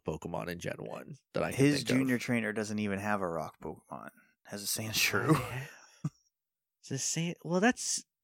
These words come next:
Speaker 1: ground at least, which, which I, I'll get off my
Speaker 2: <laughs>
Speaker 1: soapbox of ground and rock should be the same type. These should just be earth type.
Speaker 2: Yeah.
Speaker 1: Um, but d-, this is neither here nor there.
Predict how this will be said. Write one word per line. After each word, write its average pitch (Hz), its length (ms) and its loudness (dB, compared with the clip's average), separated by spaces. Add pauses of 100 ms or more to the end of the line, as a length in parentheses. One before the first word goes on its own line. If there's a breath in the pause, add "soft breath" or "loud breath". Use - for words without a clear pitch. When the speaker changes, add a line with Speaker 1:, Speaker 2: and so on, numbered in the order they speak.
(140)
Speaker 1:
ground 190 560 6
at 226 140 10
least, 226 260 6
which, 190 260 10
which 180 360 8
I, 190 360 12
I'll 165 380 10
get 170 140 10
off 151 240 10
my 117 260 8
Speaker 2:
<laughs> - 20 4
Speaker 1:
soapbox 120 580 8
of 104 160 4
ground 131 260 10
and 117 100 2
rock 113 240 10
should 131 200 6
be 120 80 6
the 107 80 -2
same 110 260 8
type. 120 260 10 (600 loud breath)
These 127 140 8
should 123 120 -4
just 139 240 6
be 143 160 8
earth 143 300 6
type. 131 380 8
Speaker 2:
Yeah. 98 280 6 (100)
Speaker 1:
Um, 104 520 6
but 107 360 8 (280)
d-, 120 280 2
this 131 320 6
is 110 60 -6
neither 117 240 8
here 107 200 6
nor 92 120 2
there. 92 240 4